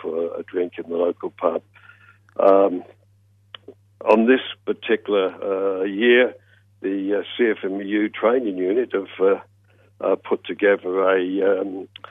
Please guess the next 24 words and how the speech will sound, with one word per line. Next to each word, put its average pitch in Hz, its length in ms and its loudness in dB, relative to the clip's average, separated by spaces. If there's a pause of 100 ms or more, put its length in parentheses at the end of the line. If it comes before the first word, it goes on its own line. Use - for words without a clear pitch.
(600)
uh, 92 40 0
a, 92 1200 0
a, 101 60 2
a, 95 460 4
uh, 90 100 -6 (320)
or 98 480 2
opening 107 420 2
a, 95 580 -6
uh, 90 180 -8 (340)
uh, 92 300 -2 (100)
photo-, 107 280 2 (280)
photographic 113 680 0
and, 104 260 -6
and 107 260 0
memorabilia 107 800 4
memorial 101 800 0
at 92 100 -6
their 101 120 0
training 107 500 -4 (640)
unit 98 360 -6
over 95 300 0
in 85 100 -6
Port - 360 2
Melbourne. 120 440 2